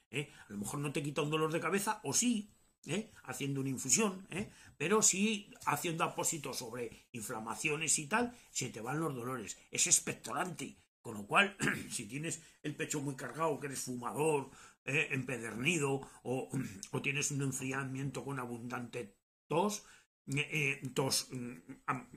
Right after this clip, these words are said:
a, que, que da, eh, que productiva, pues, eh, eh, eh, <clears throat> te dejan los pulmones más limpios que la leche.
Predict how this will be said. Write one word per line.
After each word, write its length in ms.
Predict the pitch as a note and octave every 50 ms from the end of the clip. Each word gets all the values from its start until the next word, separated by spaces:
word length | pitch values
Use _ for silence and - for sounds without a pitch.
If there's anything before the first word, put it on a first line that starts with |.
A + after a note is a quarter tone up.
| - - -
a, 180 | C#3+ - -
que, 400 | - - C3+ B2+ B2 B2 B2 A#2 G2+
que 120 | - A#2+
da, 400 | A#2 C3 D3+ F#3 A3 A3+ G3+ - -
eh, 320 | A#2+ C3+ D#3+ E3+ E3 C#3+ - -
que 60 | -
productiva, 800 | C#3 - C#3+ C3+ B2+ C3+ - - - E3+ F3 G3+ A3+ A#3+ A#3+ - - - - - - -
pues, 220 | - C#3 A#2+ A#2 C#3
eh, 220 | D3 D3 D3+ - -
eh, 160 | C#3+ C3 B2 - -
eh, 340 | C3+ C3 C3 B2+ B2 B2 - - _ _ _ _ _ _ _ _ _ _ -
<clears throat> 320 | - A#3 G#3 D#3+ D3 B2+ -
te 140 | - C3
dejan 260 | C3 D3 C3+ D3+ D3+ D3+
los 160 | D3+ C#3 -
pulmones 540 | - - C#3+ C#3+ C#3+ D#3 D#3 D#3 D3+ B2+ B2
más 180 | D3 C#3 G#2+
limpios 560 | C3 C#3+ D#3+ E3+ E3+ C#3+ C3+ F3 F3 - -
que 160 | - - C#3 C3
la 160 | B2 B2 A#2+
leche. 360 | B2 C3 B2 - - -